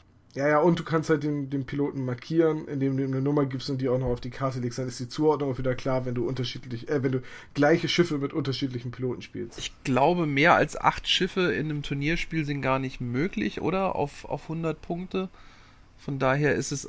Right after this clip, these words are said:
Speaker 2: nie wirklich unübersichtlich, weil man ja nicht wirklich mehr als sechzehn Modelle auf dem Tisch jemals sehen kann.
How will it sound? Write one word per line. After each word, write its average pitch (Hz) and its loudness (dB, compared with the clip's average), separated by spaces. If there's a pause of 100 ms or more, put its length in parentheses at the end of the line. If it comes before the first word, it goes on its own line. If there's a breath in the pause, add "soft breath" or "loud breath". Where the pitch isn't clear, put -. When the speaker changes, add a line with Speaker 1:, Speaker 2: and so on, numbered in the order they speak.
(100)
Speaker 2:
nie 131 -2
wirklich 143 -4
unübersichtlich, 131 -2
weil 127 0
man 131 -4
ja 127 -2
nicht 131 -4
wirklich 131 -6
mehr 127 2
als 104 0
sechzehn 131 -4
Modelle 123 2
auf 101 0
dem 131 -8
Tisch - -6
jemals 131 -2
sehen 127 0
kann. 113 -8